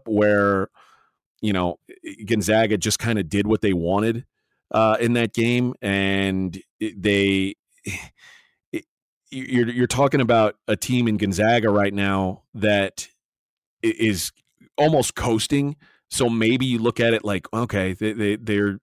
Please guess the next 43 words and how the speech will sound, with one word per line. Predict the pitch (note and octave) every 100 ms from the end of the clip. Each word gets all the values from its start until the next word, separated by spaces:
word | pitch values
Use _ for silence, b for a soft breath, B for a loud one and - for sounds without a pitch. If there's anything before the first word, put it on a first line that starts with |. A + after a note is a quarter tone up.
| -
'cause | B2+ A2
the | B2+
Santa | A#2 F3 C#3+
Clara | - C#3 G#2+
game, | G#2 G#2 G2+ - -
uh, | G2 F2+
last | G2+ G2+ -
night, | A2+ A#2 - b b b -
eighty-one | A2 G#2 G#2
sixty-nine, | G2+ A2+ G#2 G#2 F#2+ F#2+ G#2 G#2 G#2 b b b -
y-, | C3
they, | B2 A#2 -
they | G2
shut | - A2+ A2+
it |
down | F#2+ G#2
on | F#2+ F2
offense. | A2+ A2+ A#2 A2 G#2+
They | - F#2+
just | G#2+ -
didn't, | A#2+ A2 G2+
it | A2+
didn't | G2+ C#3 A2
look | A2
like | G#2+ F#2+
they | G2+
were | F#2+ F2+ F2 - _ b b b -
playing | - A2+ G#2+ F#2+
particularly | - A2 A#2 - G#2+ G2 F#2
hard | E2+ G2 F#2+ F2+ - _ -
i-, |
i-, | G2 F#2+ F#2 F#2+
in | G2
that | F2+ E2+
game, | F#2+ F2 F2+
and | F#2 F#2+
y-, | B2 A2+
they | A2
knew | G#2 G#2
that | F#2+ F2+
they | F#2+
were | F2
safe. | - F2+ F2+ F2+